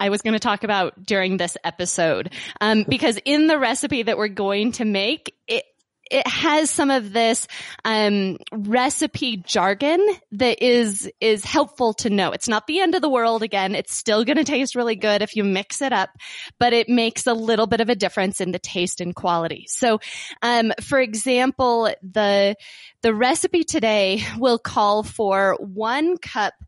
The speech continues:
parsley, comma, chopped.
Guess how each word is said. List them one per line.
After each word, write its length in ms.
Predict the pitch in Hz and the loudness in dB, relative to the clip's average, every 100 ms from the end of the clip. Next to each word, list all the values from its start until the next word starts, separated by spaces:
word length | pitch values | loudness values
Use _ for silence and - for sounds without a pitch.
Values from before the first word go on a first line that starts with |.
| _ _ _ - | _ _ _ -12
parsley, 840 | - 233 233 - 226 208 214 247 _ _ _ _ - | -2 0 0 -2 0 0 0 -6 _ _ _ _ -16
comma, 580 | - 208 190 180 170 196 _ _ _ _ | -2 0 2 2 0 -4 _ _ _ _
chopped. 760 | - - 170 - _ _ - - | -8 -2 -2 -2 _ _ -14 -14